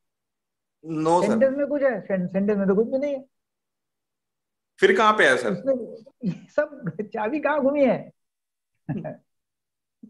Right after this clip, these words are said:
Speaker 2: चाबी कहाँ घूमी है? अंदर।
Speaker 1: जी।
Speaker 2: एक लड़का बोलता है, "तुम पागल हो", तुमको बुरा लगता है। लड़की बोलती है, "तुम पागल हो क्या?" उनको लगता है कि वाह,
Speaker 1: यस।
Speaker 2: प्यार से बोल रही है।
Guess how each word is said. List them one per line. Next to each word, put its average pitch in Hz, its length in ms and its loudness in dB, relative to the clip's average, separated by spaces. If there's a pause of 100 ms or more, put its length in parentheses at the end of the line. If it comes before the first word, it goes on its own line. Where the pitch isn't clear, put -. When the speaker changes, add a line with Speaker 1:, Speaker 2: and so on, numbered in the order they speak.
(1800)
Speaker 2:
चाबी 226 260 2
कहाँ 339 200 0
घूमी 277 200 0
है? 165 400 -4
अंदर। 285 360 -2
Speaker 1:
जी। 170 340 -2 (520)
Speaker 2:
एक 247 100 4
लड़का 240 280 0
बोलता 269 180 6
है, 269 80 0
"तुम 277 180 -2
पागल 247 300 4
हो", 277 60 8
तुमको 220 220 0
बुरा 202 200 -2
लगता 233 320 -2
है। 220 180 -8 (320)
लड़की 233 220 2
बोलती 285 240 2
है, 277 100 -2
"तुम 285 180 -2
पागल 277 360 0
हो 302 120 6
क्या?" 233 300 0 (500)
उनको 175 120 -8
लगता 185 220 -6
है 202 60 -2
कि 190 60 -2
वाह, 170 180 0
Speaker 1:
यस। 143 80 -4 (320)
Speaker 2:
प्यार 175 360 -4
से - 120 -4
बोल 151 180 0
रही 127 140 -8
है। - 60 -18